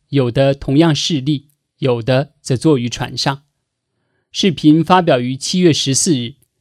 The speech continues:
但并未标明拍摄时间与地点。据 Church Pop 网猜测，视频记录的或许是南非的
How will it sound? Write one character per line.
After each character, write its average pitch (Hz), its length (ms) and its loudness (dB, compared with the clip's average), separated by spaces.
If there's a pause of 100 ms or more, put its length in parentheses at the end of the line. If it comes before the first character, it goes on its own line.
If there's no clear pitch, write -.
(120)
但 143 200 4
并 156 200 4
未 151 100 4
标 160 240 4
明 131 260 0
拍 160 200 -2
摄 160 160 0
时 127 240 -6
间 156 320 0 (100)
与 117 140 -10
地 139 200 0
点。 135 260 -10 (960)
据 175 240 2
Church 190 260 2
Pop - 360 0
网 127 180 -4
猜 135 220 2
测， 127 320 -4 (540)
视 226 200 0
频 147 280 2
记 202 160 0
录 190 180 4
的 127 240 -4
或 165 220 2
许 151 160 -2
是 151 240 2
南 127 200 2
非 170 220 2
的 156 220 -4